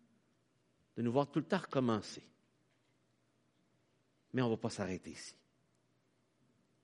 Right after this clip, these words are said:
On serait bien découragé. Continuons à lire, il y a peut-être de l'espoir dans les versets qui suivent. Et là, il leur dit, « Allez, invoquez les dieux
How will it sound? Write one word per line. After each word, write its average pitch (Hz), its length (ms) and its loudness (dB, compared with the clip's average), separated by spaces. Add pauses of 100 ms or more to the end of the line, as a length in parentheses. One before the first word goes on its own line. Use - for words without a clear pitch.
On 92 80 -8
serait - 180 -4
bien 101 160 0
découragé. - 560 -6 (1000)
Continuons 135 400 0
à 113 100 6
lire, 110 100 6
il 120 80 6
y - 20 6
a 104 40 4
peut-être 101 220 0
de 101 60 -4
l'espoir 101 440 0
dans 92 80 -2
les 90 100 -2
versets 85 260 -6
qui - 120 -14
suivent. - 260 -12 (2250)
Et 170 100 8
là, 254 100 12
il 247 40 12
leur 226 120 12
dit, « 214 180 8 (120)
Allez, 302 380 12
invoquez 311 420 12
les 311 180 12
dieux 277 400 10